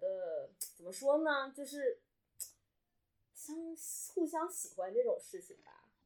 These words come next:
就是爱可能是一种从差异性出发的一种让你感受世界的方式，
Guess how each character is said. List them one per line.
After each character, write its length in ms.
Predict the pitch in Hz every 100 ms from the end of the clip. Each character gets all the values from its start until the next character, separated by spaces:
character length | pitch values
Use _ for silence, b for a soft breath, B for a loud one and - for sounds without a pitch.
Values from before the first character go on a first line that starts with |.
| _
就 140 | - 240
是 260 | 220 - -
爱 240 | 277 233
可 120 | -
能 160 | 165 151 175
是 180 | 202 196 -
一 60 | 220
种 200 | 196 170 -
从 240 | - 147 160 - B B - -
差 260 | - 226
异 120 | 220 214
性 240 | 202 180
出 220 | - -
发 220 | 190 185 185
的 160 | 170
一 160 | - 180
种 180 | 165 - _ -
让 140 | - 202
你 60 |
感 180 | 190 -
受 80 | 180
世 140 | 175 190
界 140 | 185
的 80 | 175
方 280 | 180 180 202
式， 240 | - -